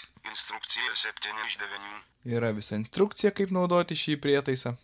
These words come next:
Speaker 1: Praleistų įvykių yra aštuoni iš devynių.
Speaker 2: Praleisti įvykiai.
Speaker 1: Išjungti telefoną devyni iš devynių.
Speaker 2: Ir paskutinis punktas: išjungti telefoną.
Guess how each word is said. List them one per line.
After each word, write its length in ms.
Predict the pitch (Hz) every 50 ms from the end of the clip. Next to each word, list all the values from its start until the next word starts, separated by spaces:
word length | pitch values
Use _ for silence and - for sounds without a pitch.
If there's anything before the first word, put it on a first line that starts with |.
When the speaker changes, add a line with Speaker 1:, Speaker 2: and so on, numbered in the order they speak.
| _ - - - - - _ _ _
Speaker 1:
Praleistų 600 | - - 107 113 110 117 120 123 123 - - 110
įvykių 380 | 113 120 120 110 117 - 117 107
yra 220 | 98 92 101 110
aštuoni 440 | 110 - - - 107 104 104 120 117
iš 100 | 110 101
devynių. 360 | 104 101 98 101 101 101 101 104 113 - _
Speaker 2:
Praleisti 640 | - - 110 107 107 110 107 110 - - - 120 107 117
įvykiai. 480 | 131 143 156 165 160 - 165 175 175 - _ _ - - _ - - -
Speaker 1:
Išjungti 560 | - - - - - 107 104 101 - - 127
telefoną 560 | - - 113 104 120 - - 98 101 98 104 101
devyni 380 | 107 104 101 101 107 110 113
iš 100 | 110 101
devynių. 340 | 101 101 101 101 101 101 101 104 107 - -
Speaker 2:
Ir 160 | 190 170 160
paskutinis 500 | 151 143 135 - 160 127 - 127 117 110
punktas: 400 | - - 139 131 127 - 117 - -
išjungti 360 | 117 - 120 117 110 - -
telefoną. 480 | 110 110 113 - - 110 101 - -